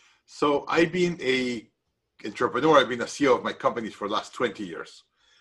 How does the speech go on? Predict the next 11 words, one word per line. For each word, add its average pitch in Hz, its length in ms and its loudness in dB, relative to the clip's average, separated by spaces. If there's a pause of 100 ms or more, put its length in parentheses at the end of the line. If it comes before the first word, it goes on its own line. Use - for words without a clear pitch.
(340)
And 123 380 0
eleven 175 360 4
years 151 220 4
ago, 123 340 4
I 110 180 0
became 120 600 -4
a 113 200 -4
C - 200 -6
E 123 60 2
O 104 60 2
coach. - 500 -6